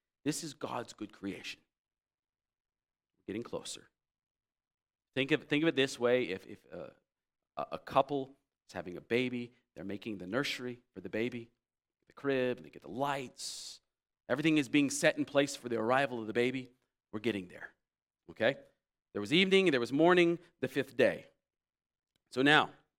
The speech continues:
they have the heavens filled, skies are filled, the seas are filled. There's one more domain. The land needs filling,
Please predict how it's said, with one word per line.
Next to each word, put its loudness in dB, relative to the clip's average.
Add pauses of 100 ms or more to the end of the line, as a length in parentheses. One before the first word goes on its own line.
they -4
have -2
the -4
heavens 0
filled, -8 (240)
skies 4
are -8
filled, -10 (120)
the -6
seas -4
are 0
filled. -6 (260)
There's -2
one 0
more 0
domain. -8 (2250)
The -8
land -2
needs -10
filling, -8